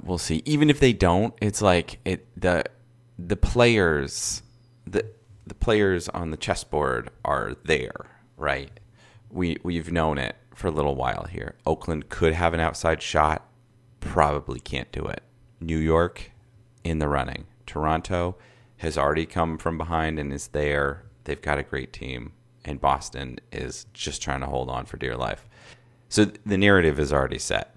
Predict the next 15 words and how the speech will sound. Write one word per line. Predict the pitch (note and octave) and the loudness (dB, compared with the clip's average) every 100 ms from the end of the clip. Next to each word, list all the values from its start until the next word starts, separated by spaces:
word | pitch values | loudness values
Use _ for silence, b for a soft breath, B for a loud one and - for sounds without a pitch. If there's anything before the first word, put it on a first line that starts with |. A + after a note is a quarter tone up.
| - | -2
But | - | -2
yeah, | - F2 G2 - - _ _ - _ | 2 4 4 2 -8 _ _ -20 _
Reds, | E2+ F#2+ G2+ C#2 - - - - | 0 0 2 -4 -8 -14 -14 -12
spoiler. | - - F2+ - G1+ B1 - _ _ _ | -8 0 0 0 -4 -8 -10 _ _ _
Phillies, | - G#2+ E2+ G1+ - _ | 0 0 0 -8 -14 _
spoiler. | - - F#2 G2 G1+ - - - | -18 -6 -4 -4 -6 -12 -16 -8
Padres, | - F2 D2 D2 D2 | -2 0 0 -2 -2
if | - - | -8 2
they | F#2 A#2 | 2 2
came | - B2 A#2+ | 0 -4 -2
back | G#2 G2 G#2+ - - | 0 0 0 -6 -10
and | F2 | -4
got | E2+ E2 | 0 0
in, | C#2+ G2 C#3+ D3 _ _ _ _ _ - | -2 -6 -8 -14 _ _ _ _ _ -6
wow, | - | -6